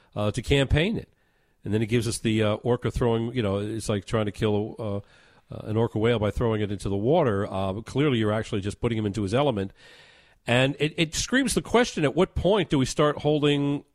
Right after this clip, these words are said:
a rebellious government accountable for i-, its oppression of us? I mean, we've never needed a permission slip from our oppressors to stop their oppression.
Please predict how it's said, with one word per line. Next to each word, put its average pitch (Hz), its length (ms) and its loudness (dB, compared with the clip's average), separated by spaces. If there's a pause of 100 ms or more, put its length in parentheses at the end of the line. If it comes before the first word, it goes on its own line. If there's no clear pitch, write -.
(280)
a 120 80 0
rebellious 127 480 2
government 135 400 2
accountable 127 600 0 (460)
for 127 840 2 (760)
i-, 135 40 -4
its 135 300 -2
oppression 151 380 2
of 143 80 4
us? - 300 -2
I 120 40 -6
mean, 120 160 0
we've 123 140 0
never 143 240 0
needed 135 300 0
a 113 40 -2
permission 120 460 -2
slip 101 340 -4 (280)
from 110 200 0
our 113 220 2
oppressors 113 540 0
to 110 260 0 (300)
stop 135 320 4
their 123 160 4
oppression. 165 400 0